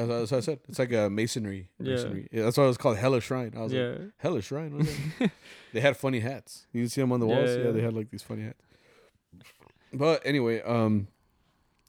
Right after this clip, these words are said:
Speaker 1: it was, like, really boring. I think the best part of that gig was that they were giving out free paletas.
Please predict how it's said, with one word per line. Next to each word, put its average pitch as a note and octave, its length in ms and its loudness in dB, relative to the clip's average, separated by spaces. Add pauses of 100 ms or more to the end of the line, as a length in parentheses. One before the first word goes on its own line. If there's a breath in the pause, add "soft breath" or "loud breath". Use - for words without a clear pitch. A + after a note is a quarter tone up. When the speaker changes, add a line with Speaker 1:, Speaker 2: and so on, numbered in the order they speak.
(140)
Speaker 1:
it A2+ 80 2
was, C#3 140 6
like, A2 200 2
really C#3+ 220 4
boring. A2 560 2
I A#2 60 -2
think F3+ 120 6
the F3+ 60 6
best B2+ 220 4
part B2+ 180 2
of A#2+ 60 0
that G2+ 100 0
gig G#2+ 200 -4
was A2 160 0
that G2+ 140 -6
they G#2+ 100 -2
were G#2+ 80 0
giving A2 220 -2
out G2 120 -2
free A2+ 140 -2
paletas. A2+ 640 -6